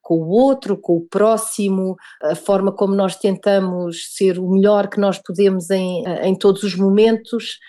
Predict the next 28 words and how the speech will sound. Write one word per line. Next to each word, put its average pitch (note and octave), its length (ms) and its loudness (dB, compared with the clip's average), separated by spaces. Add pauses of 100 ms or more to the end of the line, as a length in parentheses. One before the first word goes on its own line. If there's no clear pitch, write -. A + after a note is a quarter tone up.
(120)
Claro A#3 320 0
que - 80 -10
sim. F#3 420 -2 (220)
E A3 200 2
a A3+ 40 6
vida A#3+ 280 4
em B3+ 120 6
orquestra A#3 580 2
passa A#3+ 400 0
muito B3 320 4
por A#3+ 180 -2
esse, A3+ 840 2 (880)
por - 140 0
essa A#3+ 220 0
construção B3 600 0
de A3+ 140 0
um A#3+ 100 4
bem A#3+ 220 4
comum, G#3+ 540 2 (440)
da G3 120 2
qual A3 260 0
se - 240 -10
fala F#3+ 300 4
muito, G3 760 4 (180)
eh, E3 520 -2
sobretudo F#3+ 640 -6
nos F#3+ 220 0
últimos F#3+ 640 -4